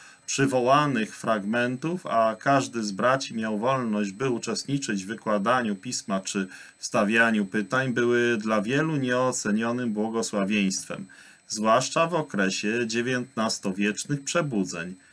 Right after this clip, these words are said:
Zejścia te zwoływane były w celu czytania fragmentów pisma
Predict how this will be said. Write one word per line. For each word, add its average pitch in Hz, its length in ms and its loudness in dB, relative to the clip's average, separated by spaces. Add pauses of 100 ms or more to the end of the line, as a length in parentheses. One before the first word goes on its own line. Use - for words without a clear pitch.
(400)
Zejścia 104 880 2 (480)
te 117 360 6 (160)
zwoływane 143 920 4
były 143 320 4
w 135 60 -4
celu 131 320 0
czytania 113 500 0
fragmentów 104 580 -2
pisma 135 440 -2